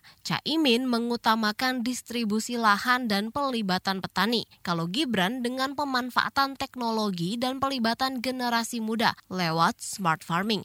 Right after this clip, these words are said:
Kemudian Mahfud M D menggaungkan program Petani Bangga Bertani. Dilansir Sahabat Ganjar, program Petani Bangga Bertani dijelaskan dalam beberapa poin.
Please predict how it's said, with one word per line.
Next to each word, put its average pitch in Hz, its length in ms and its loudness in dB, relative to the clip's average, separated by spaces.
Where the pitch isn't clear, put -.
Kemudian 196 640 0
Mahfud 196 320 -2
M 170 240 0
D 247 160 0
menggaungkan 247 880 0
program 240 640 0
Petani 226 560 -2
Bangga 185 400 0
Bertani. 175 480 0
Dilansir 185 640 0
Sahabat 165 400 -2
Ganjar, 180 720 -2
program 269 560 0
Petani 247 480 -2
Bangga 202 400 0
Bertani 226 560 -2
dijelaskan 226 800 0
dalam 214 400 2
beberapa 196 560 0
poin. 214 320 -2